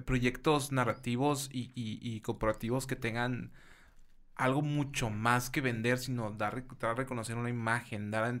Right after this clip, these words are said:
dar a, a ver un, una marca y, y, y los objetivos detrás de todo eso.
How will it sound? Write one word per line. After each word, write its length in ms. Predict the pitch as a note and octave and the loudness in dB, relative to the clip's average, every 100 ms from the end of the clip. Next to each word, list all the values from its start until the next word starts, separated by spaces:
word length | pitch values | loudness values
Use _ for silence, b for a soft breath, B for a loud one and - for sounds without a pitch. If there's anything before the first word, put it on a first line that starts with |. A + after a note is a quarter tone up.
| B2+ | -4
dar 180 | A2+ G#2+ | -2 0
a, 300 | A#2+ A2 E2+ - - - - - | 2 0 -4 -14 -20 -20 -20 -16
a 160 | - E3 | -6 -4
ver 220 | A2 A2 A#2+ | -2 -4 -4
un, 400 | B2 B2+ B2+ B2+ | -4 -2 -2 -2
una 160 | B2 | -2
marca 640 | A#2+ A#2 B2+ B2+ A#2 G2+ E2+ | 0 0 -2 -2 -2 -2 -6
y, 100 | F#2+ | -8
y, 440 | G2+ G2+ G2+ - | -8 -8 -10 -10
y 120 | G#2+ G#2 | -12 -12
los 280 | - B2 | -12 -8
objetivos 540 | A#2 A#2 - C3+ C#3+ B2 | -8 -8 -6 -2 -2 -2
detrás 320 | B2 A#2 A2+ | -4 -6 -6
de 80 | A#2 | -6
todo 240 | B2 A#2+ | -2 -2
eso. 260 | A2 - | -2 -6